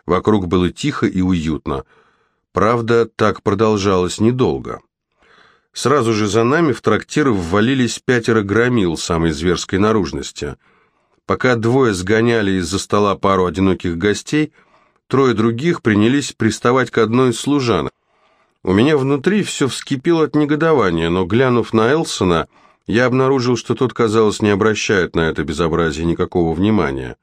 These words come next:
«Мы что, так и будем сидеть и не вмешаемся?» прошептал я. «Да», спокойно ответил южанин, глядя в тарелку. Он отправил в рот очередной кусок мяса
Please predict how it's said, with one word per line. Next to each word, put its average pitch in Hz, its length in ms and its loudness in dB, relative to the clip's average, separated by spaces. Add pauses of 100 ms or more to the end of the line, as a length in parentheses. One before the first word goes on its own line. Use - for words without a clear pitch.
(540)
«Мы 80 140 -4
что, 87 200 -6
так - 200 -6
и 90 40 -2
будем 85 280 -2
сидеть 85 380 -4
и 87 40 -2
не 85 100 0
вмешаемся?» 87 760 -2 (360)
прошептал - 560 -4
я. 69 260 -6 (800)
«Да», 82 460 -2 (340)
спокойно 82 560 -2
ответил 82 320 -6
южанин, 82 480 -2
глядя 80 280 -4
в - 60 -16
тарелку. 76 600 -4 (580)
Он 117 160 2
отправил 98 540 0
в 87 120 -2
рот 92 200 0
очередной 87 440 -2
кусок - 380 -6
мяса 98 460 0